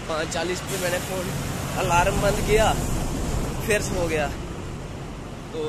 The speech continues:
अभी फिर उन्होंने सवा छः बजे फिर फ़ोन किया, बोले, "कहाँ पे हो?" मैं, फिर मैं सोया ही था, मैं उठा, फिर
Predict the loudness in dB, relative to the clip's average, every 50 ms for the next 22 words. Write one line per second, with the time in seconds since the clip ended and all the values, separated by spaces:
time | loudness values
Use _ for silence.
0 | -2 -2 -2 -2 -4 -4 -6 -8 -10 -10 -10 -12 -10 -10 -10 -10 -10 -10 -10 -10
1 | -10 -10 -10 -10 -10 -10 -10 -10 -10 -10 -10 -10 -10 -10 -10 -10 -8 -6 -4 -4
2 | -4 -4 -4 -2 -2 -2 -2 -2 -2 -2 -2 0 -2 -2 0 0 0 -2 -2 -2
3 | -2 -4 -2 -2 -2 -2 -2 -2 -4 -4 -4 -4 -4 -4 -4 -6 -6 -6 -6 -6
4 | -4 -4 -4 -4 -4 -4 -4 -4 -4 -4 -6 -8 -10 -12 -12 -12 -10 -10 -10 -10
5 | -10 -10 -8 -8 -6 -6 -4 -4 -4 -4 -4 -4 -4 -4 -4 -6 -6 -6 -6 -6
6 | -6 -6 -6 -6 -6 -6 -8 -8 -8 -8 -8 -8 -6 -6 -6 -4 -4 -4 -4 -6
7 | -6 -6 -6 -6 -4 -4 -4 -6 -6 -8 -8 -8 -8 -8 -8 -10 -10 -10 -10 -10
8 | -10 -10 -12 -10 -10 -10 -10 -10 -10 -10 -8 -6 -4 -4 -4 -4 -4 -4 -4 -4
9 | -4 -4 -6 -6 -4